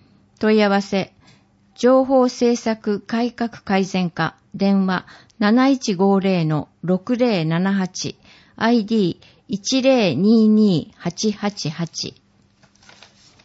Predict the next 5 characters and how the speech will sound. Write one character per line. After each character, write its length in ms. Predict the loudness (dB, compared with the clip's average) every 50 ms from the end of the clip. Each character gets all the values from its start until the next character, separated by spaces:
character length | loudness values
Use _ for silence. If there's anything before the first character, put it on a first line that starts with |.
| _ -20 -20 -20 -20 -20 _ _ -20 -20 _ _ _ _ -20 -20 -20 -20 _ _ _ _ -20 -20 -20 _ _ _ _ _ _ _ _ _ _ _ _ _ _ _ _ _ _ _ _ _ -10
八 320 | -6 -6 -4 -2 0 2
面 340 | 4 4 4 4 4 4 4
右 300 | 4 4 2 4 4 4
上 260 | 4 4 4 4 2
に、 240 | 2 0 -2 -4 -6